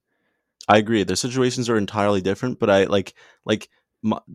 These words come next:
this is my thing with All-Star and M V P, which I think you t-, tend to lean to agreeing with me. I think we're the s-, we think the same way, that it should, the team success should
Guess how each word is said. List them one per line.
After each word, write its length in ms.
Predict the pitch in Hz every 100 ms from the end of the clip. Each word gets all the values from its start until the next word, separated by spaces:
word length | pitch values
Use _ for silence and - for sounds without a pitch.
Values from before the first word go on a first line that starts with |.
| -
this 140 | - 131
is 80 | 147
my 160 | 127
thing 200 | 127 131
with 120 | 117
All-Star 480 | - 101 101 - 101
and 140 | 98 95
M 180 | 92
V 140 | 92 92
P, 340 | - 95 90
which 340 | 87 95 - -
I 180 | - 98 - - _ _ -
think 240 | 113 120
you 80 | 110
t-, 440 | - - - - - _ _
tend 440 | - - 101 101 98
to 460 | 107 98 98 92 - _ _ _ _ _ _ _ -
lean 400 | 101 104 101 95
to 160 | -
agreeing 440 | 98 92 95 95 104
with 200 | 110 -
me. 300 | 131 147 165 _ _ _
I 80 | -
think 200 | 107 104
we're 80 | 101
the 60 |
s-, 220 | - - -
we 160 | 101 95
think 220 | 98 95
the 60 |
same 240 | 95 98 95
way, 260 | 90 95
that 260 | - 98 95
it 100 | 92
should, 240 | - 92 - _ _ _ _ _ _ -
the 360 | 156 101 92 - -
team 240 | - 110
success 480 | 101 - - 92 110
should 280 | - 101 90